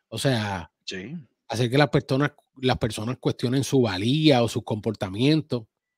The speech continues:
Speaker 1: por comentarios negativos, lo que ellos entienden haciendo comentarios negativos en el internet. Miren, yo, yo me topo con esto acá rato. A veces yo hago s-, hasta me pongo a leer cosas y hago experimentos sociales dentro de mi Instagram para identificarlo y obviamente bloquearlo.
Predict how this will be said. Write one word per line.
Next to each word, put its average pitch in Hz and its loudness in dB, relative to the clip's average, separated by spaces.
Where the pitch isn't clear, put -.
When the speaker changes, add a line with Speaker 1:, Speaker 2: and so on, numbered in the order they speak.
Speaker 1:
por 123 -2
comentarios 120 2
negativos, 135 0
lo 113 -2
que 113 -4
ellos 123 0
entienden 131 -2
haciendo 123 -2
comentarios 135 -2
negativos 120 -2
en 120 -4
el 104 -4
internet. 110 -6
Miren, 117 -8
yo, 123 -8
yo 147 -4
me 170 -4
topo 156 -2
con 139 -2
esto 123 -6
acá 123 -2
rato. 120 -2
A 123 2
veces 147 0
yo 160 4
hago 160 2
s-, - -14
hasta 113 -8
me 127 -10
pongo 156 4
a 170 8
leer 165 6
cosas 139 4
y 110 0
hago 120 2
experimentos 117 2
sociales 135 2
dentro 107 -4
de 110 -4
mi 123 -2
Instagram 110 -4
para 120 0
identificarlo 120 0
y 131 2
obviamente 123 0
bloquearlo. 180 -4